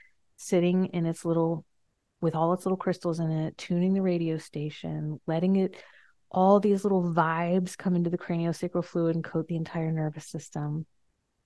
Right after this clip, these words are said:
I'm getting excited. I have my, uh, sandalwood right here that I just smelled right before this broadcast. So we, we know that we wanna activate the pineal gland to go into kind of a higher, well, for us to feel its higher dimensional frequency so that we can experience higher worlds.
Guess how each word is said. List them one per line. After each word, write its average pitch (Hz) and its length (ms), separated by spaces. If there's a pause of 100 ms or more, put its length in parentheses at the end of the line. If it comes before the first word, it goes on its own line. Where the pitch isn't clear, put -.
I'm 165 60
getting 165 240
excited. 160 220
I - 20
have 170 120
my, 156 300
uh, 156 240
sandalwood 156 540
right 160 180
here 151 240
that 151 120
I 165 80
just - 280
smelled 151 440 (520)
right 165 200
before 160 520
this 165 220
broadcast. 151 840 (1040)
So - 140
we, 196 180
we 202 140
know 196 220
that 214 80
we 202 80
wanna 185 240
activate 170 520
the 165 60
pineal 170 340
gland 156 280
to - 100
go 156 160
into 156 120
kind 156 200
of 156 80
a 156 40
higher, 151 560 (120)
well, 165 400
for - 140
us 170 160
to - 80
feel 180 340
its 170 140
higher 156 260
dimensional 160 720
frequency 156 720
so 165 180
that 160 80
we 160 100
can 165 120
experience 147 520
higher 156 300
worlds. 151 500